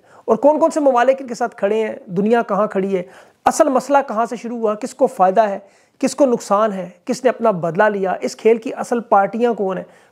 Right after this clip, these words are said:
पाकिस्तान का किरदार, ये बड़ी अहम वीडियो है। आपको बहुत से सवालात जो आपके जहन में मिलेंगे। इसराइल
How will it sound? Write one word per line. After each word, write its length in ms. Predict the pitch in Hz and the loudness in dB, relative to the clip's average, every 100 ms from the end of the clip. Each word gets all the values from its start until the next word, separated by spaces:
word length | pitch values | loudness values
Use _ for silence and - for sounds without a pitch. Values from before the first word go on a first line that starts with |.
| _ | _
पाकिस्तान 500 | 233 254 294 320 311 | 2 2 0 2 2
का 100 | 294 | 2
किरदार, 640 | 277 247 180 185 202 175 - | 0 -2 0 2 4 2 -2
ये 80 | 190 | -6
बड़ी 240 | 196 294 294 | -4 0 2
अहम 160 | 311 | 2
वीडियो 300 | 277 269 277 | 0 -2 0
है। 160 | 262 262 - _ - | 0 -2 -16 _ -2
आपको 260 | - 247 285 | 2 2 0
बहुत 300 | 196 339 - | 2 2 2
से 100 | 320 | -2
सवालात 440 | - 233 214 220 | -2 0 2 0
जो 80 | 220 | -2
आपके 180 | 214 208 | -4 -6
जहन 160 | 196 | -6
में 100 | 202 | -6
मिलेंगे। 440 | 190 165 202 190 185 - _ _ _ _ _ _ - | -6 -4 -4 -2 -6 -10 _ _ _ _ _ _ -2
इसराइल 480 | 254 302 330 339 | 2 4 4 2